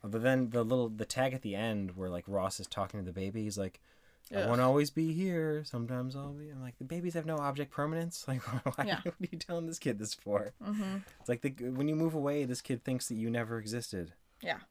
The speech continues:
Speaker 2: One thing I did know, so Ross is, like Chris said, he's doing this whole thing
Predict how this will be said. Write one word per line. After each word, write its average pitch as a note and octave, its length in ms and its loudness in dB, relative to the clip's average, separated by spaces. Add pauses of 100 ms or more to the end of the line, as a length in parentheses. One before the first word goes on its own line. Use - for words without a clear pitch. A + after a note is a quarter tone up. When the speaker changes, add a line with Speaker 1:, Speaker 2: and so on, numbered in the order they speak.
(380)
Speaker 2:
One A#3+ 380 0
thing F4+ 180 0
I A#3 100 6
did D4+ 340 0
know, F3 320 0
so G3 420 6
Ross G#3 300 8
is, G#3+ 260 -6
like F#3+ 140 -2
Chris G3+ 200 -2
said, F#3 200 0
he's G3+ 160 -4
doing G3 220 0
this G3 100 -4
whole G3 200 6
thing F#3+ 420 0